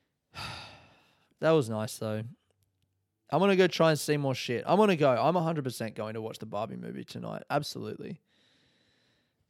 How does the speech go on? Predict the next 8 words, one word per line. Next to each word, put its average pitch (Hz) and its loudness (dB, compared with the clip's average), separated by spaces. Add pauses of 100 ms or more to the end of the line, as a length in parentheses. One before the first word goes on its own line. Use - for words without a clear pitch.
(300)
And, 117 -4
uh, 107 -4 (240)
sometime 151 2
this 139 -2
week, 123 0
I'm 120 -6
gonna 120 -4
have 117 -6